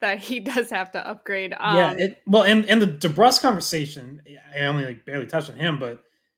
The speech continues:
Speaker 2: that's gonna be an interesting one to have because, man, it, like, if he goes into another prolonged slump now, like, if that's what we're seeing the start of, and,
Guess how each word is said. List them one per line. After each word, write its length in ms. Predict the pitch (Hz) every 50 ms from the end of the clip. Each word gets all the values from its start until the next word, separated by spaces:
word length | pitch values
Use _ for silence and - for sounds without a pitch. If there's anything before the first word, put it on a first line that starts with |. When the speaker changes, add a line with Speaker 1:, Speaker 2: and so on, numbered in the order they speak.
| _ _ _ _ 135 _ _ -
Speaker 2:
that's 360 | 175 196 247 262 262 - -
gonna 200 | - 196 170 156
be 200 | 151 147 143 139
an 80 | 139
interesting 460 | 143 135 135 156 143 139 - 151 143 139
one 140 | 139 135
to 60 | 123 123
have 380 | 139 147 143 139 139 131 131
because, 520 | - 143 139 143 147 135 120 - - - _ _ _ _ _ _ _ _ _ _ _ _ _
man, 200 | 160 185 190 170
it, 160 | 165 170 170 -
like, 140 | 170 -
if 120 | 160 147 -
he 100 | 196 240
goes 180 | 285 262 208
into 200 | 202 202 - 165
another 320 | 170 156 143 143 143 165 151
prolonged 460 | 151 - 147 139 135 135 143 143 139
slump 400 | - - - 135 120 131 143 135
now, 200 | 151 156 160 165
like, 120 | 156 139
if 140 | 143 123 -
that's 240 | - 135 139 139 -
what 120 | 175 156 127
we're 280 | 143 139 135 131 - _ _
seeing 380 | - - - 139 135 139 139
the 60 | 127
start 420 | - - - - - 110 117 135 156
of, 160 | 160 156 143
and, 160 | 135 117 110